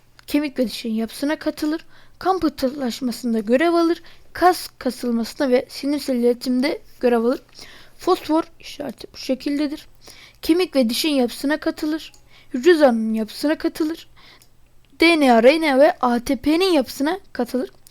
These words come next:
Magnezyum vardır. Klorofilin yapısına katılır. İyotu vardır. Bu da çıkabilir. Guatr hastalığı vardır. Çok önemlidir bu. Bilmenizi istiyorum.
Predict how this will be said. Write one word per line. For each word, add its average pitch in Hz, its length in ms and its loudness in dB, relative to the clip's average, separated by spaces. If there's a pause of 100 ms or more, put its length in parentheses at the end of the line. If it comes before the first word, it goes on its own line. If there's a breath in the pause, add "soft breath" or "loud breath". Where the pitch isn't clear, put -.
(260 soft breath)
Magnezyum 269 640 2
vardır. 226 340 2
Klorofilin 262 640 0
yapısına 262 360 -4
katılır. 320 480 -6 (640 soft breath)
İyotu 349 360 4
vardır. 240 380 2
Bu 240 80 -4
da 247 100 2
çıkabilir. 262 580 -2 (300 soft breath)
Guatr 285 360 4
hastalığı 269 560 2
vardır. 254 540 2 (360)
Çok 262 240 0
önemlidir 240 580 0
bu. 247 100 -10 (640)
Bilmenizi 254 420 0
istiyorum. 294 440 -4